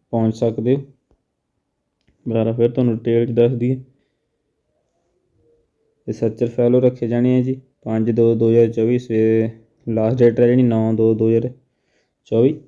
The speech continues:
ਨੂੰ ਤੁਹਾਡੀ ਇੰਟਰਵਿਊ ਹੈ ਜੀ। Department of Vegetable Science, ਪੀ ਯੂ ਲੁਧਿਆਣਾ ਵੱਲੋਂ ਪੋਸਟਾਂ ਕੱਢੀਆਂ ਗਈਆਂ ਜੀ। ਰਿਸਰਚਰ ਫੈਲੋ ਰੱਖੇ ਜਾਣੇ। ਦੋ ਸੌ ਰੁਪਏ ਦਾ ਤੁਹਾਡਾ ਬੈਂਕ ਡਰਾਫਟ ਲੱਗਣਾ ਹੈ।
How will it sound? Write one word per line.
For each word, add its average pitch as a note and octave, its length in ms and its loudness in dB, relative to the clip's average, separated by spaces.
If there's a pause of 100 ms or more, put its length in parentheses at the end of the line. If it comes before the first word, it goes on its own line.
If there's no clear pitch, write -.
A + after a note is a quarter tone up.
(100)
ਨੂੰ A2+ 100 -2
ਤੁਹਾਡੀ G#2 300 0
ਇੰਟਰਵਿਊ A2+ 520 2
ਹੈ B2 80 2
ਜੀ। B2+ 200 -6 (840)
Department A2 560 0
of A#2 180 0
Vegetable A2 500 0
Science, A2 380 -6
ਪੀ A2 140 -2
ਯੂ A2 60 0
ਲੁਧਿਆਣਾ A2 400 -2
ਵੱਲੋਂ A2 200 -2
ਪੋਸਟਾਂ A2+ 400 -6
ਕੱਢੀਆਂ B2 280 -2
ਗਈਆਂ B2 240 2
ਜੀ। B2 80 -14 (340)
ਰਿਸਰਚਰ A#2 500 -4
ਫੈਲੋ A2+ 340 -2
ਰੱਖੇ B2 280 -2
ਜਾਣੇ। A#2+ 200 -2
ਦੋ A2+ 200 0
ਸੌ A2 140 -6
ਰੁਪਏ A#2 180 2
ਦਾ A#2+ 80 2
ਤੁਹਾਡਾ A2 240 0
ਬੈਂਕ A2 320 -2
ਡਰਾਫਟ A2+ 320 -4
ਲੱਗਣਾ A#2 320 0
ਹੈ। B2+ 220 -6